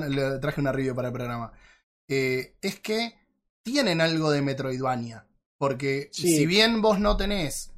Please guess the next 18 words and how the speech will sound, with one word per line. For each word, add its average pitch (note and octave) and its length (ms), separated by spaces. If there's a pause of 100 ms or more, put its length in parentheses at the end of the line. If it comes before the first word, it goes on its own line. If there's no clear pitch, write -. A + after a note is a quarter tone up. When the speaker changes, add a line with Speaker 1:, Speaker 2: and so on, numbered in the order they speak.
(600)
Speaker 1:
todas F#3 260
las D3+ 160
habilidades C#3+ 380
que D3 100
tenés D3 180
que D3+ 120
ir C#3+ 40
buscando, C#3+ 840
ir B2+ 180
abriendo D3 300
distintas D#3+ 360
cosas, G3 260
sí G3 100
tenés D3+ 240
eso C#3 200
de B2+ 80
la B2+ 60
exploración, B2+ 760